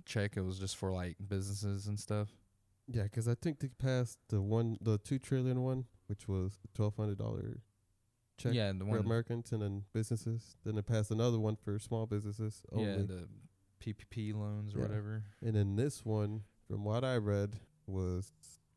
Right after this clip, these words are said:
Speaker 2: instead of getting twelve hundred,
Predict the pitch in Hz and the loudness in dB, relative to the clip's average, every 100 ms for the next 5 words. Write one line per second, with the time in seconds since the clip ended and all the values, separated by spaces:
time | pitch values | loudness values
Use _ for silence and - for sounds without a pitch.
0 | - 107 - _ _ _ _ _ _ _ | -16 -14 -14 _ _ _ _ _ _ _
1 | _ 110 101 95 110 101 98 92 95 - | _ 2 2 2 4 4 4 0 -6 -10
2 | _ _ _ _ - 113 120 110 104 95 | _ _ _ _ -2 0 0 2 2 2
3 | 95 | -2